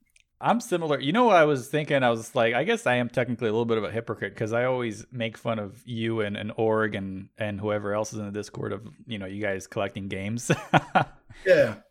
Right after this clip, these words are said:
Speaker 1: Um, when in reality, like, I buy manga volumes, like, I'll buy One Punch Man.
Speaker 2: Oh, that's
Speaker 1: And
Speaker 2: cool, man.
Speaker 1: <laughs> so I guess I collect that too.
Speaker 2: Yeah. Uh, well, I think that's really cool though. Manga volumes is like,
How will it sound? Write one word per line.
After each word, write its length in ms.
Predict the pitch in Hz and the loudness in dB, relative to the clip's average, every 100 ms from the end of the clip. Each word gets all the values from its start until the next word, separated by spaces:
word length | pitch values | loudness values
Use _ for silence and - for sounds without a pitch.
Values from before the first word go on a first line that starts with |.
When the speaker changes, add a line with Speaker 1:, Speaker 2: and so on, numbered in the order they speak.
| - | -2
Speaker 1:
Um, 400 | 120 110 104 98 _ _ - _ _ | 2 2 0 -8 _ _ -20 _ _
when 200 | 135 147 | 0 2
in 80 | 139 | 4
reality, 500 | 131 131 131 139 139 | 6 8 8 6 2
like, 300 | 113 107 101 | 2 0 2
I 160 | 117 | 0
buy 520 | 110 104 110 113 113 107 | 2 2 4 4 0 -4
manga 480 | 120 101 113 123 131 - | -4 -2 2 0 0 0
volumes, 500 | 120 135 143 151 110 | 4 4 2 -6 -6
like, 120 | 104 | -2
I'll 120 | 98 | -2
buy 220 | 101 101 | 0 -2
One 200 | 95 104 | 0 -4
Punch 260 | - 104 - | -4 -6 -4
Man. 200 | 120 131 | -4 0
Speaker 2:
Oh, 60 | 233 | 0
that's 140 | 262 - | 0 0
Speaker 1:
And 240 | 123 135 | 2 2
Speaker 2:
cool, 80 | 123 | 2
man. 360 | 135 - - - _ - - - | 0 0 -2 -10 _ -20 -20 -20
Speaker 1:
<laughs> 440 | - - _ _ | -20 -20 _ _
so 580 | - 220 107 107 110 - _ - | 2 4 4 2 -2 -8 _ -4
I 80 | 127 | 0
guess 180 | 170 156 | 2 2
I 80 | 127 | 0
collect 360 | 113 113 107 | 2 0 2
that 220 | 107 98 | 0 0
too. 280 | - 104 73 - _ _ - | -2 -8 -8 -16 _ _ -6
Speaker 2:
Yeah. 500 | 415 415 165 - - - | 0 4 4 2 -2 0
Uh, 120 | 208 - | 0 0
well, 140 | 254 480 - | -2 0 2
I 80 | - | 0
think 140 | - | 0
that's 200 | 180 139 | 0 0
really 220 | 139 139 | 0 0
cool 280 | - 131 196 | 0 -4 -2
though. 220 | 120 101 | 0 0
Manga 260 | 107 180 220 | 0 0 2
volumes 540 | 131 120 113 107 98 | 4 4 4 -2 -4
is 120 | 95 98 | -8 -6
like, 300 | 95 90 | -6 -6